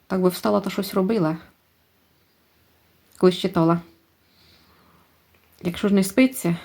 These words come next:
то вставайте щось та робіть. А не в голові всякі думки негативні та варіть. А воно ж починає тоді лізти в голову,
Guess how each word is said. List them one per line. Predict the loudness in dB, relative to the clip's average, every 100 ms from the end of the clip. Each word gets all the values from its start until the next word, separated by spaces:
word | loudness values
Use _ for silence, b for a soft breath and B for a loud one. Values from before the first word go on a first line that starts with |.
| B
то | -10
вставайте | -6 -2 -2 -2 -4
щось | -6 -4
та | -2
робіть. | -2 -4 -10 -16 -20 B B B _ _ _ _ _ _ _ _ _ _ _ _ _ _ _ _ _ _ _ _ _ _ _
А | -2
не | 0
в | 2
голові | 4 4 4 0 B B B B B _ _ _ _ _ _ _ _ _ _ _ _ _ _
всякі | 0 2 2 0 B B B
думки | 4 4 4 2 0 -2
негативні | 0 2 2 2 4 4 2
та | -2 -6 -10 _ _ _ _ _ -6
варіть. | 2 4 2 -2 -12 -20 b b b b b _ -8
А |
воно | -4 -4
ж | -2
починає | -2 2 4 4
тоді | 0 -4 -4 -8 b b b
лізти | -2 -2 0 2
в |
голову, | 4 2 2 0 -2